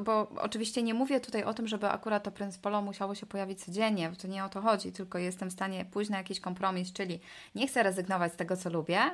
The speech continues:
bo bardzo to lubię i po prostu sprawia mi to przyjemność i, i to jest okej. Ale też z drugiej strony chcę iść w kierunku swojego celu związanego gdzieś tam z, z sylwetką, masą ciała. I to zdumienie było jakby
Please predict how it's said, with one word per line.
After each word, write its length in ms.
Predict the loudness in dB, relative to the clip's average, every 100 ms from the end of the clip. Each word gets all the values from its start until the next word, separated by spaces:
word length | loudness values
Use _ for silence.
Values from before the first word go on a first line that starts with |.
| 0
bo 160 | -2
bardzo 400 | 6 8 8 6
to 120 | 0 0
lubię 280 | 0 2 0
i 60 |
po 120 | -2 -10
prostu 240 | -10 -10
sprawia 300 | -6 -2 -2
mi 80 | -2
to 100 | 0
przyjemność 540 | -2 0 -2 -4 -6
i, 340 | -6 -8 -6 -8
i 160 | -8
to 140 | -6 -6
jest 140 | -6
okej. 400 | -8 -4 -2 -4 -10 -20 -20 -20 -2
Ale 220 | 4 6
też 140 | 6 2
z 40 |
drugiej 280 | 0 0 0
strony 360 | 0 -2 0 0
chcę 540 | 0 2 4 6 4 -2 _ _ _ _ _ -8
iść 200 | -2 -2
w 40 | 0
kierunku 400 | 0 0 -2 -4
swojego 400 | -2 0 0 0
celu 400 | 6 6 6 4
związanego 560 | 0 0 -2 -2 -4
gdzieś 200 | -6 -8
tam 280 | -6 -4 -4
z, 260 | -8 -10 -10 -8 -6 -6 -8 -8 -10 -10
z 40 |
sylwetką, 440 | -8 -4 -4 -4 -6
masą 320 | -6 -6 -6
ciała. 360 | -4 0 0 0 -8 -18 -18 -18 -20 -6
I 140 | 0 2
to 160 | 4
zdumienie 440 | 4 2 4 6 6
było 280 | 4 4 2 -2 -10
jakby 360 | -2 0 0 0